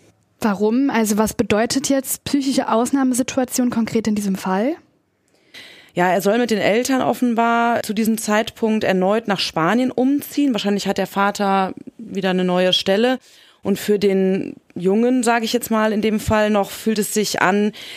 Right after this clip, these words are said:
Speaker 2: als würde eine Welt zusammenbrechen. Nämlich die, die er sich wohl recht mühsam aufgebaut hat, also der Freundeskreis, in dem er sich bewegt und zu dem ja auch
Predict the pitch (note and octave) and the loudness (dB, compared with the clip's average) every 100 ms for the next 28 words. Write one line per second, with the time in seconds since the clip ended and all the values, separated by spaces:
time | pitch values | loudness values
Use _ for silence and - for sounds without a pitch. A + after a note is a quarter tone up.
0 | - - F#3+ F#3+ G3 - F3+ G3+ - F#3 | -14 -2 0 0 -2 -4 0 2 2 2
1 | E3+ F3 F#3+ - E3 C#3+ D3+ C#3+ D3+ D3 | 2 2 0 -2 -2 0 0 0 0 0
2 | F3+ E3+ F3 F#3 - F3+ G#3+ G#3+ G#3 F#3+ | 0 2 2 0 -2 -2 -2 0 0 0
3 | G3 G3+ G3 F#3 - G3 G#3+ F#3 - F3 | -2 -2 0 -2 0 0 2 0 2 0
4 | F#3 F3 D3+ D3 D#3 D#3 D3 D3+ D#3+ D3+ | 0 -4 0 0 0 -2 -2 -2 0 -2
5 | - E3+ F#3+ E3+ - D#3+ D#3 - _ _ | 0 0 2 0 -2 0 0 -2 _ _
6 | _ _ F#3+ G3+ A3 G3+ G3+ A3+ G3+ B3+ | _ _ -2 0 2 2 0 0 0 0
7 | B3+ A#3+ G#3 A3+ A3 G3+ G3 G#3+ G#3+ | 0 -2 0 0 2 2 2 2 -2